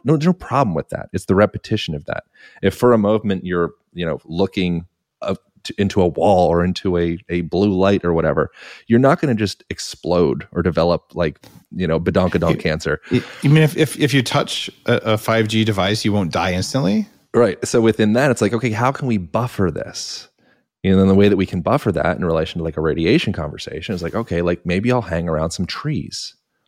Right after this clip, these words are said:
Speaker 1: e-, especially if the trees go nice and deep down to the ground. Maybe I'll go walk along a river. Maybe I'll take my shoes off every now and again. I don't need to prove any point or make some, like, new age,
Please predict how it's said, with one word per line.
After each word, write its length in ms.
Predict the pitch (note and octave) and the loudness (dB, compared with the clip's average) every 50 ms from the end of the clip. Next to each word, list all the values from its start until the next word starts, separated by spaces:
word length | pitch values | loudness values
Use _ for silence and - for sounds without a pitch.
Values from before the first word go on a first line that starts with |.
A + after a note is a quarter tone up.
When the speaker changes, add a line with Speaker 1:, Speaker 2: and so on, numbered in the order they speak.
| _ _ _ _ _ F2+ | _ _ _ _ _ 0
Speaker 1:
e-, 220 | F#2 E2 F#2+ G2 - | 2 2 2 0 0
especially 460 | F#2 F#2 - - A2+ A#2 - - G#2 | -2 -6 -2 0 0 0 2 0 -2
if 80 | F#2 - | -2 -2
the 80 | - | -4
trees 320 | - - - G2+ G#2 G#2 G2 | -10 -6 -4 -2 -2 -2 0
go 120 | - F#2+ | 0 0
nice 300 | F2+ E2+ F#2+ G2 G2 - | 0 2 0 0 0 0
and 160 | A2 F#2+ F2+ - _ - - E2 - | 0 0 0 -2 _ -14 -18 -12 -2
deep 300 | - G#2+ A2+ - - - | 2 2 2 2 0 -2
down 260 | - - F2 F2 F#2+ F#2+ | -2 -2 -2 -2 -2 -2
to 60 | F#2 | -2
the 80 | F#2+ | -2
ground. 340 | - G2 A2 A#2+ A2 F2+ E2 | 0 0 2 2 2 2 2
Maybe 180 | E2+ F#2+ A2 A#2+ | 0 2 2 2
I'll 120 | A2 G#2 | 2 2
go 120 | G#2 G#2+ G#2 | 2 0 -2
walk 360 | F#2 E2 F2+ G#2 A#2 - - | 0 0 0 0 0 -2 -4
along 300 | G2+ F#2+ F#2+ G2+ G#2 G#2 | -2 -2 0 0 0 0
a 60 | F#2+ | -2
river. 480 | E2+ D#2+ F#2 G#2+ G#2+ F#2+ C#2+ A#1+ - - _ _ _ - | 0 0 0 0 2 0 -2 -4 -6 -12 _ _ _ -2
Maybe 180 | F#2+ G#2+ C#3 | 0 2 2
I'll 80 | C#3+ C3 | 2 0
take 180 | - C#3+ C3+ | 0 -2 0
my 100 | - A#2+ | 0 0
shoes 380 | G#2 - - - D#3 G3 G3 C#3 | 0 0 -2 0 0 0 2 2
off 220 | G#2 D#2+ D#2+ - | 0 0 0 -4
every 180 | D#2+ D2 D2+ D#2 | -6 -6 -6 -6
now 140 | D2+ D#2 D2+ | -6 -8 -8
and 80 | - - | -10 -10
again. 320 | - - - - - - _ _ - - - - | -12 -14 -14 -14 -14 -16 _ _ -20 -20 -6 0
I 60 | - | 2
don't 160 | A2+ A2+ A#2 A2+ | 4 4 4 2
need 160 | A#2+ G#2+ - | 0 0 -2
to 160 | - F2+ F2 - _ _ | -4 -6 -6 -10 _ _
prove 360 | - - - A2 A2 A#2 G2 | -20 -6 0 2 2 4 4
any 200 | G#2 G2 F#2+ F2 | 2 2 2 0
point 400 | - - - - D3+ C3 G2+ G2 - | -4 -8 -6 -2 0 0 0 0 0
or 60 | F2+ | 0
make 200 | F2+ F#2 F2+ - | 0 0 0 -2
some, 220 | - - F#2+ F2 | -2 -2 0 2
like, 240 | E2+ E2+ E2+ - - _ _ - - - - - _ _ _ | 2 0 0 -2 -6 _ _ -20 -20 -20 -20 -20 _ _ _
new 320 | F#2 F#2 F#2+ G2 G2+ G2 | 2 4 6 6 6 6
age, 800 | F#2+ F#2+ F#2+ F#2+ F#2 F#2 F#2 F2 E2+ - - - - - - - | 6 6 6 6 4 2 0 -4 -6 -8 -8 -8 -10 -12 -16 -18